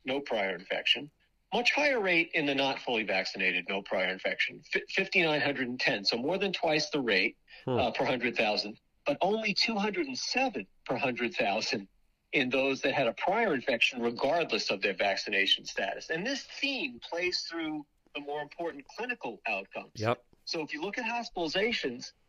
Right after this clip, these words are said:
Speaker 1: fully vaccinated, no prior infection, um, eighty-four per hundred thousand in, in the, in the fully vaccinated. Uh,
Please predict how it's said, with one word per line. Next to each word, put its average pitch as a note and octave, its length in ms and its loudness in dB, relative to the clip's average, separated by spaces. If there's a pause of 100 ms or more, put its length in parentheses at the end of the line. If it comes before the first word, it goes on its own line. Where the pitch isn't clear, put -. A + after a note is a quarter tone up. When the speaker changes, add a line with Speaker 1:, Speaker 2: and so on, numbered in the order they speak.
(180)
Speaker 1:
fully F#3+ 220 0
vaccinated, F3+ 720 2
no E3 120 0
prior D3+ 400 -2
infection, C3+ 560 -2 (480)
um, C3+ 400 -2 (180)
eighty-four F3+ 640 2
per D#3 120 -6
hundred C#3 340 -6
thousand A#2 560 -4
in, C3 240 -4
in B2+ 160 -4
the, A#2 80 -4 (140)
in C3+ 100 -6
the B2+ 80 -8
fully D3 240 -4
vaccinated. - 680 -4 (1000)
Uh, C#3 160 2